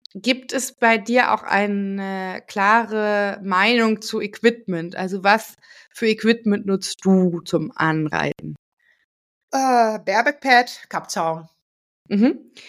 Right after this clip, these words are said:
Speaker 1: Das heißt, ein richtiger Sattel wäre für dich etwas, ähm,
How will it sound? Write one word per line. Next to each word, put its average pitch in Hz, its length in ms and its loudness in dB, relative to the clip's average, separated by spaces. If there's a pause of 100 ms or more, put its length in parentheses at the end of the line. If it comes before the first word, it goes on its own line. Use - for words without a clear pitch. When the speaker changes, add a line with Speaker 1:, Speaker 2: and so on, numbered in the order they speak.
(120)
Speaker 1:
Das 220 160 -6
heißt, 240 320 2
ein 214 400 -4
richtiger 220 600 -2
Sattel 240 760 -2
wäre 226 360 2
für 220 200 -4
dich 226 320 -2 (320)
etwas, 208 640 0
ähm, 196 480 -4